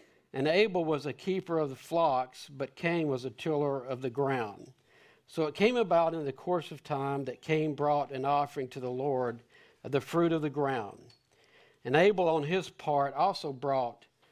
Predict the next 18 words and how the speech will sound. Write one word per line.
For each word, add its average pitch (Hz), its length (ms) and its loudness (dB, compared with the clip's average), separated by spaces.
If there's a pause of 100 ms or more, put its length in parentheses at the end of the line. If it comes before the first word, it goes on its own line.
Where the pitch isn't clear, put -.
(140)
of 131 100 -4
the 131 120 0
firstlings 160 640 0
of 120 120 -8
his 202 180 -2
flock 123 580 -4
and 127 100 -8
of 127 140 -6
their 156 180 0
fat 156 360 0
portions. - 680 -8 (680)
And 135 140 2
the 151 60 6
Lord 226 300 4
had 185 220 -2
regard 156 540 0
for 131 240 -8
Abel 135 560 -2